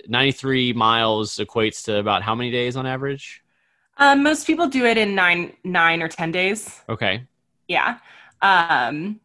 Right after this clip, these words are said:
Speaker 2: which is, like, a ten-mile day, you know, it's a nine or ten-mile day per day. Um, and for, for most people who have experience backpacking, that's, like, pretty doable. Um, I think I crossed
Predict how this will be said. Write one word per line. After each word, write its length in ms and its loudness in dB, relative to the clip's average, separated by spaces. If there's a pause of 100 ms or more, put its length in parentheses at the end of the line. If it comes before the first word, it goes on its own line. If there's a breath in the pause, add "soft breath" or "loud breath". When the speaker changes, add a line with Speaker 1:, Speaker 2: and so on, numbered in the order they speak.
(400)
Speaker 2:
which 180 -4
is, 100 -6
like, 140 2
a 40 -4
ten-mile 460 -2
day, 340 -2
you 120 -4
know, 100 -4
it's 140 -8
a 20 -4
nine 220 0
or 80 -4
ten-mile 460 -4 (120)
day 420 -4
per 140 -10
day. 480 -6
Um, 260 -6
and 180 -10
for, 440 -8
for 140 -8
most 260 -2
people 220 -4
who 80 -2
have 80 4
experience 360 -4
backpacking, 440 -2
that's, 180 -8
like, 160 -16
pretty 220 -10
doable. 480 -6 (440 loud breath)
Um, 480 2
I 680 2
think 420 -4
I 140 2
crossed 600 0